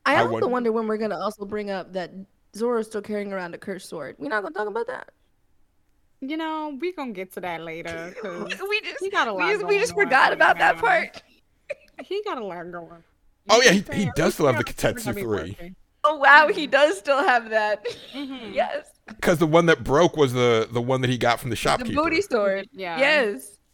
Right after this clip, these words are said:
Speaker 2: Welp.
Speaker 3: I don't, see, I don't, mm-mm.
Speaker 1: Uh,
Speaker 3: Justin
Speaker 1: we
Speaker 3: likes
Speaker 1: gonna be
Speaker 3: being
Speaker 1: back,
Speaker 3: stressed
Speaker 1: though.
Speaker 3: out. Yeah, we, we gonna be right back here.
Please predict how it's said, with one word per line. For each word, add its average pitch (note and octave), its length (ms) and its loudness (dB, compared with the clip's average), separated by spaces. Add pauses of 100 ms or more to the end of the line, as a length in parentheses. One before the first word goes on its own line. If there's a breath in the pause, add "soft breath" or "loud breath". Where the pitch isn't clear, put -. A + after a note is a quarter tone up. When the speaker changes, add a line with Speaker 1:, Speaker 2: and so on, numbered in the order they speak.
(960)
Speaker 2:
Welp. C#2+ 400 -10 (1300)
Speaker 3:
I A#3+ 60 -12
don't, F4+ 280 -14
see, F#4 680 -10
I - 120 -18
don't, F#4+ 640 -14 (200)
mm-mm. F#3+ 680 -20 (500)
Speaker 1:
Uh, A#3 260 -18 (1200)
Speaker 3:
Justin D#4+ 360 -12
Speaker 1:
we C#4+ 100 -4
Speaker 3:
likes E4+ 60 0
Speaker 1:
gonna F4+ 160 2
be E4+ 60 0
Speaker 3:
being D#4 80 -2
Speaker 1:
back, E4 240 4
Speaker 3:
stressed F3+ 100 -8
Speaker 1:
though. A#3 380 4
Speaker 3:
out. - 100 -18 (180)
Yeah, A3+ 340 -2
we, F4+ 300 -2
we D#4 180 -2
gonna F4+ 140 -2
be D4+ 120 -4
right G#3+ 260 -2
back A3 260 -4
here. F#3+ 340 -10